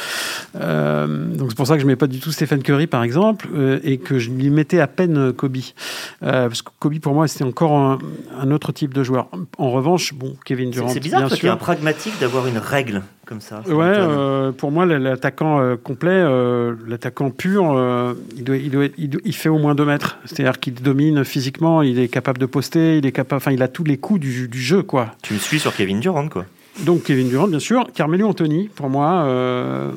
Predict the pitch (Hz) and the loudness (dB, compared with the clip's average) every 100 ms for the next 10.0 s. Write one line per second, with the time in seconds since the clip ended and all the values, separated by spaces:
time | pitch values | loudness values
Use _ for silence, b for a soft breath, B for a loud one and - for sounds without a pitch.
0 | - 131 127 135 - 147 135 139 165 113 | -2 -2 -2 -4 -2 -2 2 0 0 -6
1 | - 117 131 123 117 135 175 - - 120 | -6 0 0 2 0 0 -4 -6 -4 -2
2 | 120 147 117 120 127 131 123 127 190 202 | -2 -2 -6 -6 -2 -2 0 -2 -2 0
3 | 127 123 123 117 156 - 143 135 131 143 | 2 2 -2 -2 -2 0 0 0 0 0
4 | 151 - 120 - 123 123 131 123 120 120 | -2 -4 -4 0 0 2 2 0 -2 -2
5 | 135 127 131 180 196 - B B B B | -2 0 2 2 0 -4 B B B B
6 | - - 165 - 139 139 135 131 131 135 | -8 -2 0 0 -2 -2 0 0 2 0
7 | 135 - - 160 160 143 131 123 123 127 | -2 -6 -8 0 2 2 2 0 -2 -4
8 | 143 131 123 143 131 127 147 131 - 120 | -4 -4 -2 -2 0 0 2 0 -4 -8
9 | 131 117 123 123 135 123 - 160 214 | -6 -6 -2 0 0 0 0 2 2